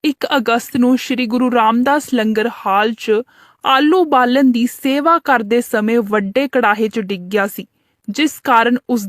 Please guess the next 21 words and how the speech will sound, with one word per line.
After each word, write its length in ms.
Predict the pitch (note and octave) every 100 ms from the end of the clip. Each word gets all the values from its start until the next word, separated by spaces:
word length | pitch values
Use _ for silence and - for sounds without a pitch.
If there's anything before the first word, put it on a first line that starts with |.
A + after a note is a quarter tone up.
| F#3+
ਦਾ 160 | G#3+
ਸੱਤਰ 580 | A3+ - C4+ - - E4
ਫੀਸਦੀ 520 | - C4 A#3+ G3 A#3+
ਸਰੀਰ 380 | A#3+ G3+ G#3 A#3
ਸੜ 300 | - - G#3+ G#3
ਗਿਆ 220 | G3 F#3+
ਸੀ। 200 | F#3+ - - _ _ _ _ _ _ _ _ _ -
ਦੱਸ 280 | A#3+ D4 D4
ਦਈਏ 200 | F4 F#4
ਕਿ 180 | - F4
ਸੇਵਾ 400 | - C4+ C4+ D4
ਕਰ 220 | - C4
ਰਹੇ 180 | B3 B3
ਸੇਵਾਦਾਰਾਂ 760 | - C4 A#3 A3+ G3+ G#3 A3+ C4
ਨੇ 120 | B3
ਦੱਸਿਆ 460 | A#3+ A#3+ - C#4 D4
ਸੀ 260 | - B3+ - _ _ _
ਕਿ 120 | D#4 D#4+ D4
ਆਲੂ 340 | C4 C#4+ F4 D#4+
ਉਬਾਲਣ 420 | A#3+ B3 A#3 C4+
ਸਮੇਂ 300 | C4 A#3 A3